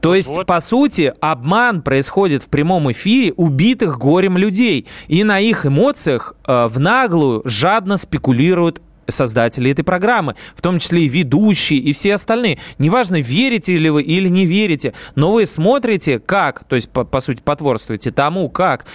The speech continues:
Speaker 1: бедных, убитых несчастьем людей, которых раскопали редакторы, которые заранее приезжают в город и проводят эту работу в по-, в поликлинике где-то, или, м, э, в ментовочке,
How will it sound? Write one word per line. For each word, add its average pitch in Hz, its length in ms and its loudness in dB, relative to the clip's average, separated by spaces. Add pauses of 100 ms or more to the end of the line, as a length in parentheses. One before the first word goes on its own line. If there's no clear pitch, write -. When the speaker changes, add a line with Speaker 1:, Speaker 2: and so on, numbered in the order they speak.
(160)
Speaker 1:
бедных, 175 600 0
убитых 160 560 0
несчастьем 151 800 0
людей, 120 420 0
которых 131 400 -2
раскопали 127 580 -2
редакторы, 117 680 -2 (360)
которые 151 440 0
заранее 196 680 0
приезжают 160 760 0
в 117 120 -8
город 175 400 0
и 123 80 -2
проводят 139 540 0
эту 127 180 0
работу 123 580 0 (380)
в - 140 -20
по-, 175 240 0
в - 80 -10
поликлинике 190 840 0
где-то, 147 540 0
или, 202 380 0
м, 165 200 0 (600)
э, 127 400 2
в 120 240 -4
ментовочке, 160 960 0